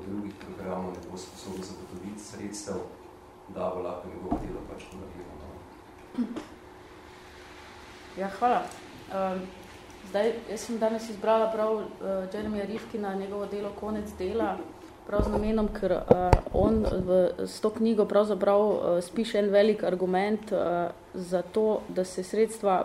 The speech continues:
Speaker 2: pretočijo v tretji sektor in da se pač zaposlitve v tretjem sektorju omogočijo, ne. Zato sem tudi povabila Boruta, da pač pove, koliko klavrna situacija je v, v, v tretjem sektorju, kar se trenutno tiče zaposlovanja. Eh, Rifkin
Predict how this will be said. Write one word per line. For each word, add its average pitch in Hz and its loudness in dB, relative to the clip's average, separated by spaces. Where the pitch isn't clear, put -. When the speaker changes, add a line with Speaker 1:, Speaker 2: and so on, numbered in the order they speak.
Speaker 2:
pretočijo 220 0
v 185 2
tretji 202 0
sektor 208 -2
in 185 0
da 180 -4
se 185 -8
pač 190 0
zaposlitve 190 -4
v 185 -2
tretjem 196 -4
sektorju 190 -2
omogočijo, 180 -2
ne. 175 -6
Zato 190 -2
sem 214 -2
tudi - -12
povabila 202 6
Boruta, 208 8
da 185 6
pač 185 0
pove, 202 4
koliko 208 0
klavrna 202 2
situacija 185 0
je 202 4
v, 196 4
v, 180 -2
v 185 -2
tretjem 202 0
sektorju, 196 0
kar 202 0
se - -8
trenutno 202 -2
tiče 220 -2
zaposlovanja. 185 0
Eh, 180 8
Rifkin 214 2